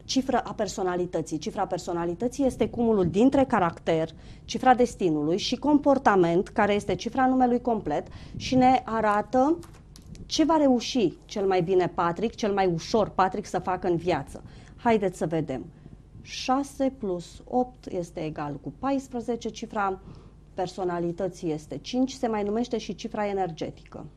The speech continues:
Ce să vă spun?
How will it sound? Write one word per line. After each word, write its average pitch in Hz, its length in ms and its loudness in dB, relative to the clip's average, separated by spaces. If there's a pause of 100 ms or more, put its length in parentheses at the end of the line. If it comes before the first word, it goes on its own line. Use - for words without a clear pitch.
(1800)
Ce - 100 -18
să - 160 -8
vă 262 80 -2
spun? - 280 -8